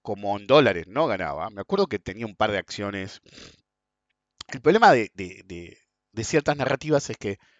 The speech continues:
se levantan en cierto momento que por ahí no es el momento correcto y para cuando realmente es el momento correcto de tal activo nadie está. Eh, me acuerdo que en ese momento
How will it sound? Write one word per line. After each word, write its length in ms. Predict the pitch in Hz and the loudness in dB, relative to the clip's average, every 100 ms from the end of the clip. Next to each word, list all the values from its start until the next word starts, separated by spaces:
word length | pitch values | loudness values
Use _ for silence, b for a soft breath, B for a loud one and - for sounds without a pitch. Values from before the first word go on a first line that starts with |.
| _ _ _ _ _ - | _ _ _ _ _ -12
se 200 | - 123 | -4 0
levantan 360 | 131 175 175 | 2 4 2
en 100 | 143 | 0
cierto 340 | - 143 135 131 | -2 -4 0 -2
momento 360 | 139 143 131 | -2 -6 -6
que 100 | 123 | -8
por 160 | 113 113 | -4 0
ahí 140 | 123 | 0
no 220 | 131 135 | 0 0
es 180 | 147 143 | 0 -2
el 80 | 120 | -8
momento 340 | 107 113 110 | -8 -6 -6
correcto 560 | - 104 107 101 - 107 | -4 -4 -4 -4 -4 -4
y 100 | 98 | -4
para 220 | 101 101 | -2 -2
cuando 240 | - 107 104 | -2 -4 -2
realmente 460 | 127 127 139 131 | 0 0 -2 -6
es 80 | 127 | -8
el 80 | 113 | -8
momento 260 | 113 120 123 | -12 -10 -8
correcto 340 | 123 120 104 | -8 -8 -10
de 60 | 95 | -4
tal 160 | 110 | -2
activo 340 | 113 - 127 113 | -2 -4 -6 -6
nadie 260 | 95 87 | -8 -10
está. 240 | 82 - - _ _ _ _ b b b b b _ | -14 -20 -20 _ _ _ _ b b b b b _
Eh, 380 | 117 113 107 - | -4 -2 -2 -2
me 80 | 123 | -4
acuerdo 200 | 147 247 | -2 -2
que 40 | |
en 40 | 220 | -4
ese 140 | 202 | -6
momento 540 | 170 156 139 127 127 | -10 -10 -4 0 0